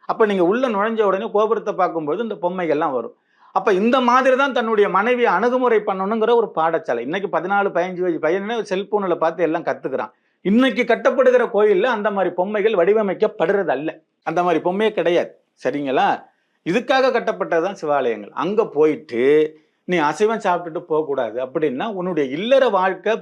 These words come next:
பிரபஞ்சம் இதுதான், இப்படிதான் வாழணும், இப்படிதான் இருக்கணும்னு தான் அங்க சொல்லி வச்சிருக்க.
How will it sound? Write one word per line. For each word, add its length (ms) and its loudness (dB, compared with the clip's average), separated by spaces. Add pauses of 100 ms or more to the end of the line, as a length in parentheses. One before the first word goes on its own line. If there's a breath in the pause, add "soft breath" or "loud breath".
பிரபஞ்சம் 540 2
இதுதான், 380 0 (120)
இப்படிதான் 480 0
வாழணும், 500 0
இப்படிதான் 460 0
இருக்கணும்னு 500 0
தான் 160 0 (360 loud breath)
அங்க 160 2 (120)
சொல்லி 200 4
வச்சிருக்க. 400 0